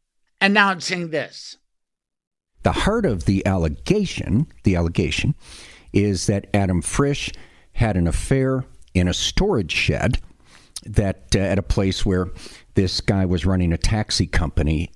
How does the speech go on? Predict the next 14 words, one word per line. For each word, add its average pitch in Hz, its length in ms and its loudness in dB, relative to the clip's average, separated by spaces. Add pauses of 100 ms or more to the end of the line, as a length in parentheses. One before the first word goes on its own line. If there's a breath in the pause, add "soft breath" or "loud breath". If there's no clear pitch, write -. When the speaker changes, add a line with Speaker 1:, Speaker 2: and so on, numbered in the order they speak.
Speaker 2:
and 104 240 2
that 92 300 0 (420 soft breath)
Adam 98 260 2
Frisch, - 560 -2 (440)
uh, 95 220 0
allegedly 107 960 -2 (200)
was 101 200 2
then 107 220 2
successfully 98 920 0 (200)
blackmailed 131 800 0 (360)
by 151 200 2
this 185 260 -2
individual 208 600 0 (1120)
over 127 580 0